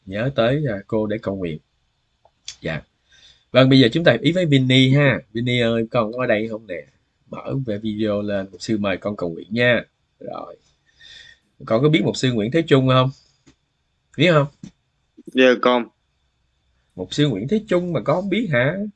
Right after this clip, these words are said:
Speaker 1: Mục sư Nguyễn Thế Trung với mục sư, mục sư, à, Lê Minh Phương là có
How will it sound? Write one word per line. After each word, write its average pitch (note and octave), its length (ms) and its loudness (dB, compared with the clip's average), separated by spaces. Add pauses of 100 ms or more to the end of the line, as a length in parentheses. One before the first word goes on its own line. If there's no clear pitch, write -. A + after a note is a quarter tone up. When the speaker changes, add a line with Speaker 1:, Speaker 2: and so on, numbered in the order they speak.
(140)
Speaker 1:
Mục G#2 100 -8
sư D#3+ 120 0
Nguyễn A#2+ 180 0
Thế G3 180 -2
Trung E3 260 4
với F#3+ 100 -4
mục D3+ 120 -8
sư, C#3 340 2 (360)
mục G2 180 -10
sư, C3 500 0
à, B2 160 0 (100)
Lê C3 140 2
Minh C3 240 -2
Phương C3+ 360 4
là G2 200 -2
có - 140 -2